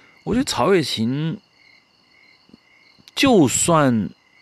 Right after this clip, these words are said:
他有做这种想法，说，哎，他也意识到他写这本小说，读者会评论。你看，我有，啊，拆代两派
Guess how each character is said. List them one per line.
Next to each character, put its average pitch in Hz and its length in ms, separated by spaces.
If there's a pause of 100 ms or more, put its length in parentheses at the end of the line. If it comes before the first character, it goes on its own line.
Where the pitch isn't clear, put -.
(180)
他 - 180
有 104 360
做 131 240
这 117 80
种 104 140
想 90 360
法， 107 240
说， - 220
哎， 202 280
他 - 200
也 147 180
意 139 220
识 113 160
到 107 240
他 - 140
写 87 220
这 101 100
本 113 120
小 104 180
说， 98 200
读 101 200
者 127 160 (840)
会 - 240
评 90 300
论。 104 180
你 175 100
看， 196 200 (1400)
我 143 220
有， 107 440 (260)
啊， 92 640 (840)
拆 - 280
代 165 200
两 82 220
派 - 200